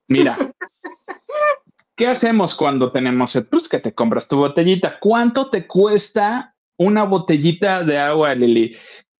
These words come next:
Speaker 2: Catorce,
Speaker 1: Que te quieres
Speaker 2: quince pesos.
Speaker 1: hasta diez pesos si tú quieres,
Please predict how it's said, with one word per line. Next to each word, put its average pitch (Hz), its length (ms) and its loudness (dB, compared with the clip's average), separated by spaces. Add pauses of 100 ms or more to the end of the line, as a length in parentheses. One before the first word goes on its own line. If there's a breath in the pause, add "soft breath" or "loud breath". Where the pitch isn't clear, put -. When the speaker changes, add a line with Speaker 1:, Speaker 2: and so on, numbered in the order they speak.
(340)
Speaker 2:
Catorce, 262 460 -2
Speaker 1:
Que - 60 0
te 349 80 -4
quieres 180 260 0
Speaker 2:
quince 147 280 -2
pesos. 233 240 -12 (800)
Speaker 1:
hasta - 300 -2
diez 139 300 0
pesos 135 360 -4
si - 140 -12
tú 110 160 -6
quieres, 135 480 -4